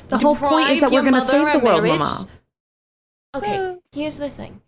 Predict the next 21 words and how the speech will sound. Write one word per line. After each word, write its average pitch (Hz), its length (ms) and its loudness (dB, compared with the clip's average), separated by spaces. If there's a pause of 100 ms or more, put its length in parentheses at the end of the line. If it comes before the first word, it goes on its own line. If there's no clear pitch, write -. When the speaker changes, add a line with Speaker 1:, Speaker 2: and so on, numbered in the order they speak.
(240)
Speaker 2:
If 226 180 -4
you 240 100 -4
have, 320 420 -2
if 233 200 -8
you 214 80 -2
have 220 300 -4
the 349 120 -4
world 339 280 -2
saved 254 480 -4
in 208 120 -4
the 196 80 -2
next 202 360 -6
four 370 340 -4
weeks, - 580 -2 (520)
we 247 80 -4
can 247 160 -4
Speaker 1:
Okay. 233 100 2
Speaker 2:
have 226 180 -2
the 262 80 -2
wedding 262 280 -4
sa-, 220 420 -4